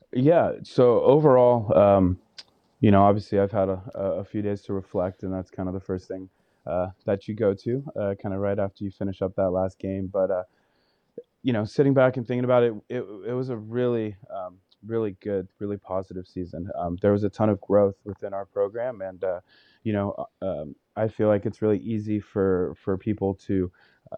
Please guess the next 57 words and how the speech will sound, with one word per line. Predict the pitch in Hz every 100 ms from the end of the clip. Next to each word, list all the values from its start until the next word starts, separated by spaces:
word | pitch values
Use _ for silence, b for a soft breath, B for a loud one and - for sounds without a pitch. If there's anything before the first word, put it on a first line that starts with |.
| -
really | 107 117
get | 117 95
lost | 98 92 101 -
in | 104
the | 98
numerical | 98 98 98 95
value | 95 90 101 120 156 -
of | 139
a | 143
season. | - 147 160 180 _ -
Um, | 95 90 95
we | 104 101
talked | 90 95 -
about | 95 -
this | 98 -
as | 95
a, | 95 95 98
as | 95
a | 98
staff, | - 95 92 98 _ b b -
um, | 90 87 82 90 - -
a |
lot | 95 98 104 92 90
as | 98
far | - 95 92
as, | 92 -
uh, | 92 85 - _ _
you | 107
know, | 104
maybe | 104 107
on | 104 107 104
paper | 117 110 113 107
the | 107
season | - 107 107
didn't | 104 95 101
look | 107
as, | 101 95 92 - 98
as | 95 -
great | 110 101 98 -
as | 98 92 95 104
we | 101
would | 98
have | 95
hoped, | 95 107 _ _
but, | 98 92 -
uh, | 95 92 - _ _ _ _ -
you | 101
know, | 101
coming | - 131 117
back | 110 110
from, | - 110 101 90 87 -
from | - 101
an | 101
eighteen-month | 104 - 104 98 98
hiatus | - 95 95 101 110 -
and, | 95 92 90
uh, | 87